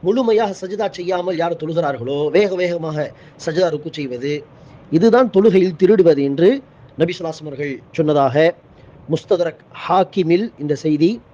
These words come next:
முதலாம் பாகத்தின் நூத்தி இருபத்தி ஒன்றாவது ஹதீஸாக பதிவு செய்யப்பட்டிருக்கிறது. எனவே மாணவர்களே,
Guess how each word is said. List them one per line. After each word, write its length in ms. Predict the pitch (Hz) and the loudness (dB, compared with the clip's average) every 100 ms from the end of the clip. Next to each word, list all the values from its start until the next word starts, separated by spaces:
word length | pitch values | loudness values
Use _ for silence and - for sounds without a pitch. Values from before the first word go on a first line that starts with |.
| - | -18
முதலாம் 360 | 151 165 165 147 | -8 -6 -6 -6
பாகத்தின் 520 | 147 143 139 165 156 165 - _ - - - 147 | -10 -10 -10 -10 -10 -12 -20 _ -20 -20 -6 0
நூத்தி 200 | 165 175 | 0 0
இருபத்தி 400 | 147 151 151 185 | 0 0 0 -4
ஒன்றாவது 380 | 147 151 - | 0 0 -2
ஹதீஸாக 360 | - 139 120 156 | -4 -6 -6 -6
பதிவு 260 | 175 185 160 | -4 -2 0
செய்யப்பட்டிருக்கிறது. 640 | 151 123 113 123 113 113 92 - - _ _ - - - - - - - - - - | -2 -4 -6 -6 -6 -8 -8 -16 -20 _ _ -20 -20 -20 -20 -20 -20 -20 -20 -20 -2
எனவே 200 | 160 170 | 2 4
மாணவர்களே, 640 | 151 156 143 123 208 285 | 4 0 -2 0 0 0